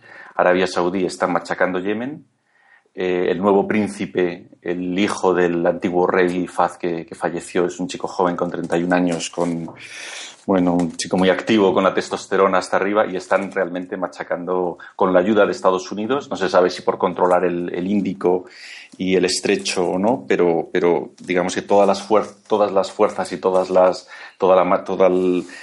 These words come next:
la maquinaria bélica está ahora mismo concentrada en,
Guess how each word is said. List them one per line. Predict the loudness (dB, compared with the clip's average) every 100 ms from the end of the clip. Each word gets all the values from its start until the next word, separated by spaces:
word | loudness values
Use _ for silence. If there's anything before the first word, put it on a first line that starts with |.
| -4
la | 0
maquinaria | 0 0 0 2 4
bélica | 4 2 -2 -4 -4
está | -6 -2
ahora | -2
mismo | -2 -6 -8
concentrada | -8 -10 -10 -4 0 2 2 0
en, | -4 -10 -12